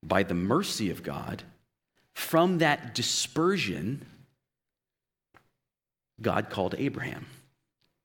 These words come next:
So in the scope of the Genesis story, we need to see that the mercy of God in Genesis twelve is the direct response to the evil of man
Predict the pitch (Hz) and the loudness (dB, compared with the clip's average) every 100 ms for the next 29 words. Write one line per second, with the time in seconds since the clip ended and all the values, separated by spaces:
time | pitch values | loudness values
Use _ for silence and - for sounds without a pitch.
0 | _ _ _ _ _ _ - 160 160 165 | _ _ _ _ _ _ 4 6 8 6
1 | 151 - 214 240 214 160 147 180 214 220 | 6 8 8 10 8 6 8 8 6 2
2 | 220 - - 190 156 113 107 131 - - | 0 2 6 8 8 6 2 0 -6 -18
3 | - _ _ - 127 180 240 226 - - | -20 _ _ 2 6 10 8 8 4 6
4 | 226 165 170 - - - 160 160 156 156 | 8 8 8 2 -8 6 6 8 8 8
5 | 254 262 240 226 165 180 175 175 160 175 | 8 8 6 8 10 10 10 10 8 6
6 | 165 160 143 - - 214 170 120 113 123 | 6 4 0 -2 2 8 10 10 8 4
7 | 123 - - - - 151 151 139 127 113 | -2 -14 -18 -2 4 6 6 4 4 8
8 | 175 208 180 175 - 139 139 - 147 139 | 8 6 0 0 6 6 6 0 -2 0
9 | 139 185 160 160 139 120 151 185 143 101 | 2 0 2 4 4 2 2 4 4 2
10 | 107 143 | 0 -2